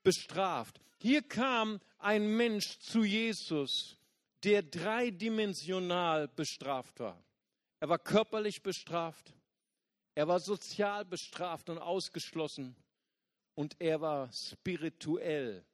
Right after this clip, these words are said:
bestraft. Und dann kommt die Stelle in Vers vierzig, und es kommt ein Aussätziger zu ihm.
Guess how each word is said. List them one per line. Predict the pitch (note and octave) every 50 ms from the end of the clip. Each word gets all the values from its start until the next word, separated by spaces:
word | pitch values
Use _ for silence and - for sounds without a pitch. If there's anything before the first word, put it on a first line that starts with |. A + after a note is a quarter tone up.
| _ _ _ _ _ _
bestraft. | C3 - - - - B2+ C3 A2 F#2 E2+ _ _ _ - _ _ _ _ _ _ _ _ _ _ _ _ _ _ _ _ _ _ _ _ _ _ _ _ _ _
Und | - B2+ C3+
dann | E3 F#3+ G3 E3+
kommt | - - F#3+ G3+ G3 - -
die | F3+ F3
Stelle | E3 - - - F3 F3+ E3+ D#3+ C3 G#2 F#2 F2+ _ _ _ _ _ _ _ _ _ _ _ _ _ _ _ _ - - _
in | C#3+ C#3
Vers | - - F#3+ F#3 F3 D3+ -
vierzig, | - - E3 D#3+ - - - - B2+ A2 - - - - _ _ _ _ _ _ _ _ _ _ _ _ _
und | - D3 C#3+ -
es | A#2+ - - - _
kommt | - F3+ - D#3 E3 D3 C#3 B2 - - - - _ _ _ _ _ _ _
ein | B2+ B2+ B2+ C3 - -
Aussätziger | C3 C#3 D3+ D3 C#3 B2+ - - - C#3 A#2+ - - - - C3 G#2 A#2 A2+ G#2+ G#2 G2+ F#2+ - _ _ _ _ _
zu | - - - - - C3 A#2+ A2+ G#2+ G2+ F#2 - _ _ _ _ _ _ _
ihm. | D3 C#3 C3 A#2+ G2+ F2+ D#2+ D#2 D2 C#2+